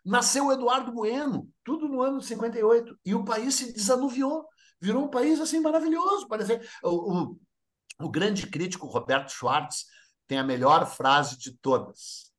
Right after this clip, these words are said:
Anota aí, Potter. No, no final dos anos cinquenta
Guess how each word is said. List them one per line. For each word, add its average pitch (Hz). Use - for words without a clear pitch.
Anota 113
aí, 110
Potter. 95
No, 131
no 139
final 139
dos 139
anos 151
cinquenta 143